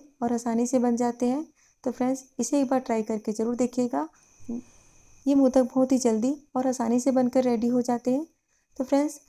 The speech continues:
अगर आपको ये मेरी मोदक की रेसिपी पसंद आई हो तो इसे लाइक ज़रूर कीजिएगा और मेरी इसी तरह की नई नई वीडियोज़ देखने के लिए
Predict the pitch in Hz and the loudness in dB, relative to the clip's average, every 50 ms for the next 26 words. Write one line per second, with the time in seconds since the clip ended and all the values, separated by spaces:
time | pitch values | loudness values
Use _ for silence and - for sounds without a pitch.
0 | _ _ _ - - 233 285 285 285 277 285 - 269 269 262 254 262 262 254 240 | _ _ _ -8 -6 -2 0 2 2 2 2 2 2 2 2 2 0 0 0 0
1 | 233 233 226 240 233 - - 240 240 240 233 - 226 - 240 - - 233 220 - | 0 0 -2 -2 -4 -4 -4 -4 -4 -4 -6 -6 -6 -6 -6 -4 -4 -6 -4 -4
2 | 262 254 254 254 247 254 269 269 - 285 269 - 277 247 220 208 208 208 - 220 | -4 -2 -2 -2 -2 -2 -4 -4 -4 -6 -6 -4 -4 -4 -4 -4 -4 -4 -6 -6
3 | 214 240 240 - - 247 226 254 247 247 269 277 294 320 _ _ _ _ _ _ | -4 -4 -6 -6 -6 -4 -4 -2 -4 -2 -2 -4 -4 -6 _ _ _ _ _ _
4 | _ _ _ _ _ _ _ _ _ _ _ _ _ _ _ _ _ _ _ _ | _ _ _ _ _ _ _ _ _ _ _ _ _ _ _ _ _ _ _ _
5 | _ _ _ _ _ _ _ _ 269 247 254 269 269 277 - - - 220 285 277 | _ _ _ _ _ _ _ _ 0 2 4 4 4 4 2 0 0 0 2 4
6 | 294 294 294 277 294 294 269 269 262 247 262 262 240 233 220 240 233 226 - 220 | 4 4 4 4 4 4 4 6 6 6 4 4 4 4 4 4 2 4 2 0
7 | 208 - - 254 247 - 262 247 262 311 370 | 0 2 0 0 2 2 2 2 2 0 -2